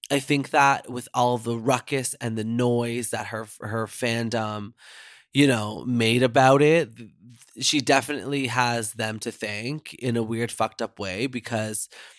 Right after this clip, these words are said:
I don't know, like, there is something to say about diehard fans and how much they root behind a str-, a complete stranger when you think about it.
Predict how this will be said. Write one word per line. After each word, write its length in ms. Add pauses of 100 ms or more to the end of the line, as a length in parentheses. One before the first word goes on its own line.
(440)
I 100
don't 160
know, 220
like, 260
there 140
is 260
something 320
to 60
say 260
about 320
diehard 460
fans 560
and 200
how 280
much 260
they 140
root 320
behind 400
a 80
str-, 340
a 80
complete 460
stranger 720
when 160
you 80
think 260
about 300
it. 220